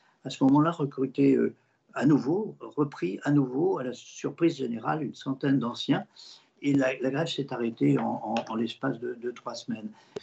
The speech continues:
Euh, euh, pourquoi est-ce que c'est un, un bon, un bon souvenir ? Je dirais que c'est pas nécessairement un bon souvenir.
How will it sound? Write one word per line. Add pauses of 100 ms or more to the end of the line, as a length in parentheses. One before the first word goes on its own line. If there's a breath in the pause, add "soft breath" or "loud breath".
(120)
Euh, (160)
euh, (100)
pourquoi
est-ce
que
c'est
un,
un
bon,
un
bon
souvenir ?
Je
dirais
que
c'est (220)
pas
nécessairement
un
bon
souvenir.